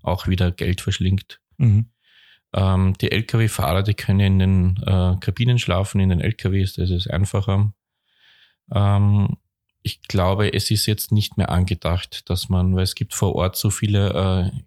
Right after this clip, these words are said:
Speaker 1: gemeinnützige Vereine, die das, äh, austeilen, dann auch übernehmen.
Speaker 2: Mhm.
Speaker 1: Da ist es nicht mehr, am Anfang war es schwieriger, jetzt gibt's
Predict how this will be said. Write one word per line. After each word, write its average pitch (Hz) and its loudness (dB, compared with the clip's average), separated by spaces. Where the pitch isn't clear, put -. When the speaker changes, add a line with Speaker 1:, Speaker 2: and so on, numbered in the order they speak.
Speaker 1:
gemeinnützige 98 0
Vereine, 92 0
die 98 -4
das, 98 -4
äh, - -2
austeilen, 90 -2
dann 92 0
auch - -4
übernehmen. 92 0
Speaker 2:
Mhm. 104 2
Speaker 1:
Da - -2
ist 95 0
es 92 -2
nicht 90 0
mehr, 90 0
am 85 2
Anfang 87 0
war 85 2
es 87 0
schwieriger, 110 0
jetzt 92 -2
gibt's - -6